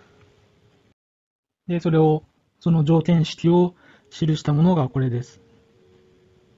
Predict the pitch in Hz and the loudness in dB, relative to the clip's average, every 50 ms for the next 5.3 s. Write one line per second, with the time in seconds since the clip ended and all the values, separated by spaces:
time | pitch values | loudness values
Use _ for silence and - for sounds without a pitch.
0 | _ _ _ _ _ _ _ _ _ _ - - 175 170 165 156 - 175 165 165 | _ _ _ _ _ _ _ _ _ _ 0 2 4 4 2 2 2 2 2 2
1 | 165 170 170 170 165 - _ _ _ _ _ _ _ _ - 165 165 170 170 170 | 2 2 0 -2 -4 -8 _ _ _ _ _ _ _ _ 2 4 4 4 4 2
2 | 165 156 - 175 175 175 165 160 139 135 127 - 139 156 151 147 147 151 - 139 | 0 -2 0 2 2 4 4 2 0 -2 -4 -6 -6 -4 -4 -2 -2 -4 -2 -2
3 | 139 127 131 143 156 156 147 170 165 156 143 151 160 170 180 - - 143 - 143 | -2 -2 0 0 0 0 2 2 2 4 2 2 2 2 0 -2 -4 -8 -6 -4
4 | 139 131 127 - _ _ _ _ - - 180 180 - 170 - - 151 143 127 123 | -4 -4 -6 -10 _ _ _ _ -6 -4 -4 -4 -4 -6 -6 -4 -4 -2 -2 -4
5 | 123 127 - 135 113 110 | -4 -6 -6 -8 -8 -10